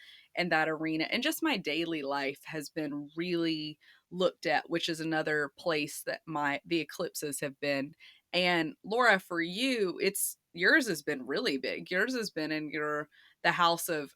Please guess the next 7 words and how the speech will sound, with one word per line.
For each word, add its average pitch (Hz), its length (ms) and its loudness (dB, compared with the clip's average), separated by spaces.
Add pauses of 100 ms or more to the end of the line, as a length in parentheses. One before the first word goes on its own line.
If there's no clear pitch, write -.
creativity 170 960 2
and 143 100 -2
expression 170 800 0
and 139 200 -6
romance 165 840 0
and 147 480 -4
children 165 840 0